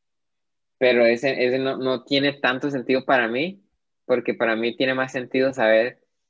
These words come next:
cuáles fueron las cuarenta y ocho horas durante el año en las que hubo más atraso. Por ejemplo, un fin de semana en que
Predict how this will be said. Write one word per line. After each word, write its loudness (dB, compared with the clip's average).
cuáles 2
fueron -2
las -4
cuarenta -2
y 2
ocho -2
horas -2
durante -4
el -4
año -4
en -2
las -4
que 0
hubo 2
más -4
atraso. -4
Por -4
ejemplo, -6
un -10
fin 0
de 0
semana -2
en -8
que -2